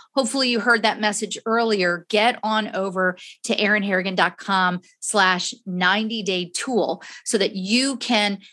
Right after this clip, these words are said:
download my free ninety day mission plan tool. It is the exact exercise that I walk through with our Rooted group membership. And, um, if you wanna know more about that, just shoot me a D M and I'll fill you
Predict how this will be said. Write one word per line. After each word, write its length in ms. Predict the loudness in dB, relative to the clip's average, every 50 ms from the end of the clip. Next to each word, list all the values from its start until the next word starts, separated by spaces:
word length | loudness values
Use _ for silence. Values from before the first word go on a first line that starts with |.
| _ _ _ -4
download 540 | 0 2 4 4 4 2 2 2 2 0 0
my 160 | 0 -2 -2
free 320 | -4 -4 -2 -2 -2 0
ninety 320 | 0 0 0 0 0 -4 -2
day 240 | 0 0 0 0
mission 460 | -2 -2 -2 -2 -2 -2 -2 -4 -6 -6
plan 320 | -6 -6 -4 -4 -6 -6
tool. 420 | -4 -2 0 0 0 0 -2 -4 -10 -16 -10 -6
It 120 | 0 2
is 140 | 2 2 2
the 140 | -2 -4 -4
exact 800 | -4 -6 -6 -6 -2 0 2 2 4 2 0 -2 -4 -10 -12 -12 _ _ _
exercise 640 | -4 -4 -4 -4 -6 -6 -4 -2 0 0 0 0 0
that 100 | -2 -2
I 80 | 0
walk 300 | 0 2 0 0 0 -2
through 360 | -6 -8 -6 -6 -6 -6 -8 -10 -16 -20 -20 -10 _
with 320 | 0 0 2 0 -2 -4 -8 -4 0
our 280 | 2 2 2 2 0 -2
Rooted 380 | -2 -4 -2 -2 -4 -6 -6
group 300 | -2 -2 0 0 -2 -4 -12 _ _ _ _
membership. 580 | -2 0 0 0 0 0 2 2 2 0 -2 -10 _ -20 -20 -20 -20 -20 _ _
And, 520 | -2 0 2 2 2 2 2 0 -2 -6 -10 -12 -12 -8 -6
um, 400 | -4 -2 -2 -4 -4 -6 -10 -12 -16 _ _ -10
if 80 | -6 -4
you 80 | -2 0
wanna 160 | 0 0 0
know 120 | 0 0
more 180 | 2 2 2 0
about 340 | 2 2 2 2 2 0 0
that, 300 | 2 2 2 0 -4 -8
just 520 | -8 -8 -6 -6 -6 -6 -8 -10 -10 -8
shoot 300 | -8 -4 -2 -2 -2 -2
me 120 | -2 -2
a 60 | -2 -2
D 180 | -2 -2 0
M 300 | 0 0 0 0 -2 -4 -8 -14 -20 -20 -20 _ _ _
and 240 | -4 -2 -2 0 0
I'll 120 | 0 -2
fill 260 | -2 -2 -2 0 0 0
you 180 | 0 0 -2